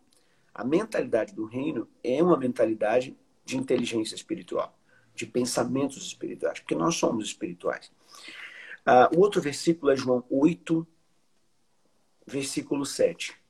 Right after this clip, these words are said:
João capítulo oito, versículo sete, que a Bíblia diz, "Aquele que dentre vós está sem pecado, seja o primeiro que atire a pedra contra ela." Né? Está numa outra versão, outro, "Seja o primeiro que atire a pedra", enfim.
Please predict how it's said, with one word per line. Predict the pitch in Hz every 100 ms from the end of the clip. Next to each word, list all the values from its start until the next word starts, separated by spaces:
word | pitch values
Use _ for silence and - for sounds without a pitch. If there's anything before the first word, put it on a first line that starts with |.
| _
João | 95 113
capítulo | 120 113 - 156 143
oito, | 120 -
versículo | 127 143 - 156
sete, | 151 - 110 - - - - - - _
que | 123
a |
Bíblia | 123 131 120
diz, | - 98
"Aquele | 123 - - 185 202 208 -
que | - 143
dentre | 120 156 185 180 160
vós | - 113 104 101 -
está | - -
sem | 117 - 185 196
pecado, | 175 123 - 120 120 101 - _ _ _ _ _
seja | - - 165 165
o |
primeiro | 160 143 127 131
que | 131 127
atire | 120 - 123
a | 120
pedra | 117 117 113 113
contra | 110 110 104 98
ela." | 95 87 82 - - - - - - -
Né? | 107
Está | 117 -
numa | 113 107
outra | 107 123
versão, | 156 - 175 170
outro, | 139 -
"Seja | - 135 131
o |
primeiro | - 123 127
que | -
atire | 120 - -
a |
pedra", | 175 127 147 127
enfim. | 131 -